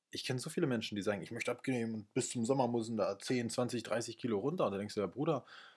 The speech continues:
dann solltest du auf das Bier und, und die Nachos am Wochenende definitiv verzichten.“ Und ich find's geil, dass er auch sagt, ähm, „Ich möchte mein,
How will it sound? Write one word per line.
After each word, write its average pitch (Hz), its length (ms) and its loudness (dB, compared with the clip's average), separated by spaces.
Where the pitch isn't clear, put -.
dann 107 260 -2
solltest 110 280 0
du - 80 -2
auf - 100 -8
das 92 220 -6
Bier 110 400 2
und, 95 240 -6
und 95 240 -8
die 95 240 -6
Nachos 120 480 0
am 98 100 -2
Wochenende 104 380 0
definitiv 113 420 -2
verzichten.“ - 540 -4
Und - 200 -8
ich - 120 -10
find's 113 200 -2
geil, 147 260 4
dass 127 140 0
er 101 120 4
auch 101 100 2
sagt, - 300 -4
ähm, 101 480 0
„Ich 110 100 -2
möchte 139 240 4
mein, 101 320 2